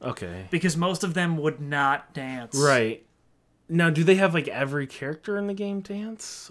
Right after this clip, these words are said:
Speaker 2: At least
Speaker 1: Or
Speaker 2: all the party members.
Speaker 1: Okay.
Speaker 2: And then in some cases, the villain.
Speaker 1: So, like, there's a chance, 'cause I didn't get very far in Five, but I did get through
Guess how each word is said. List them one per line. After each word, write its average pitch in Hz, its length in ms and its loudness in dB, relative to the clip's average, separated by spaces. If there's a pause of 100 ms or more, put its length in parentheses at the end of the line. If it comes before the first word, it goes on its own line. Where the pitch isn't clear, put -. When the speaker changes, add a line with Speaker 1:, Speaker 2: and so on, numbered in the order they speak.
(100)
Speaker 2:
At 185 140 0
least 196 240 0
Speaker 1:
Or 196 40 0
Speaker 2:
all 185 140 0
the 165 100 -4
party 131 300 -4
members. 120 640 -10
Speaker 1:
Okay. 151 260 -2
Speaker 2:
And 147 220 -4
then 135 120 -6
in 135 100 -8
some 135 260 -4
cases, 123 540 -10
the 127 100 -10
villain. 120 600 -12 (640)
Speaker 1:
So, 156 240 2
like, 131 260 4
there's 147 220 2
a 139 60 0
chance, 143 540 -2
'cause 151 200 -2
I 175 220 6
didn't 180 220 2
get 117 180 -2
very 101 220 -6
far 151 440 2
in 107 80 -4
Five, 101 440 -6 (440)
but 123 100 -6
I 120 60 0
did 151 240 -6
get 151 200 -4
through 120 300 -6